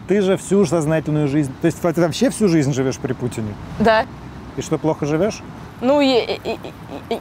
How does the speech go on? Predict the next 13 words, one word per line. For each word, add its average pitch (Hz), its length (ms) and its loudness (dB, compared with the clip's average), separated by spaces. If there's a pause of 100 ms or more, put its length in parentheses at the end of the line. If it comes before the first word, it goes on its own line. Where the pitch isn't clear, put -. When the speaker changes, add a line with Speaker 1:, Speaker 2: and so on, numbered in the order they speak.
Speaker 2:
я 330 160 6
бы 302 80 2
не 285 80 4
сказала, 370 340 2
что 359 180 0
я, 311 120 4 (1900)
я, 262 380 4
э, 220 340 2
ж-, 220 680 0
ж-, 214 40 -2
живу 233 160 4
плохо, 226 340 2
но, 220 380 4